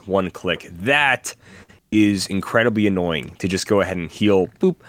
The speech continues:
off one stop click. So they need to at least two tap you, uh, to get you off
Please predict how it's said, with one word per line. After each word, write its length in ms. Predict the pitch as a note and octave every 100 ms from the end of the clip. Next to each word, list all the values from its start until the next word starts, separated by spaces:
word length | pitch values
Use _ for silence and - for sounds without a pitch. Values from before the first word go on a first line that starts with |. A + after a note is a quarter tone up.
| - - -
off 260 | F#2 -
one 220 | F#2+ F#2 F2+
stop 340 | - E2 D#2+
click. 260 | - E2 -
So 360 | - F#2+ F2+ -
they 160 | E2+ G2
need 160 | A#2 B2+
to 140 | B2
at 60 | F#2+
least 360 | G2+ F#2 - - - - _ _
two 180 | - F3+
tap 340 | F3 G#2+ F2+ -
you, 260 | E2+ F2+ G#2+ _ _ _ _ -
uh, 220 | D#2+ D2+ - _ _ _ _ -
to 140 | G2
get 280 | E2+ G#2 -
you 100 | G#2+
off 480 | E2+ E2+ E2+ -